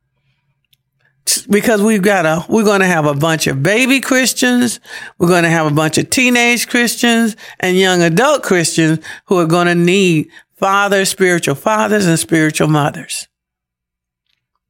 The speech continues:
"Well, Doctor Davis, how do I be, make my," like I said, first step,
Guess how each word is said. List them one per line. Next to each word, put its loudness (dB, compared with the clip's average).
"Well, 2
Doctor 0
Davis, 0
how -2
do 0
I 0
be, 0
make 0
my," 2
like -2
I 0
said, 0
first 0
step, -2